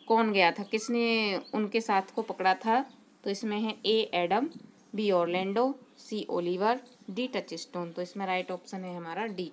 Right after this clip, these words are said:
टचस्टोन। नेक्स्ट क्वेश्चन, what is the Rosalind's name after her disguise? कि अपना भेष बदलने के बाद रोजेलिंड ने अपना क्या नाम रखा? ए विलियम,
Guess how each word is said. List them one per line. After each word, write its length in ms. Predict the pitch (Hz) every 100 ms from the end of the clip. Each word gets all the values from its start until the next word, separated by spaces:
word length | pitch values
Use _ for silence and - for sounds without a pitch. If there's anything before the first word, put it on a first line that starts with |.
| -
टचस्टोन। 560 | 165 - - - 143 - - - - - - - - - - _ _ _ _ -
नेक्स्ट 360 | 190 202 -
क्वेश्चन, 460 | - 208 - 226 262 - - 196
what 320 | 190 202 247
is 200 | 262 247
the 180 | 226 214
Rosalind's 760 | 208 196 202 202 220 226 -
name 320 | 202 190 202 208 -
after 420 | 175 - 190 185
her 180 | 196 247 269 - _ _ _ 185
disguise? 540 | 214 208 180 151 151 - - - _ -
कि 80 | 214
अपना 400 | - - 240 254
भेष 340 | 214 233 277 247
बदलने 340 | 208 202 196
के 160 | 185 185
बाद 320 | 190 202 233 - - -
रोजेलिंड 540 | 196 208 240 240 214 202
ने 180 | 202
अपना 380 | 190 180 196 269 - - _ -
क्या 200 | 240 220
नाम 260 | 208 185 170
रखा? 400 | 165 - 160 - _ _ _ _ _ 202
ए 180 | 233
विलियम, 480 | 185 175 185 214 262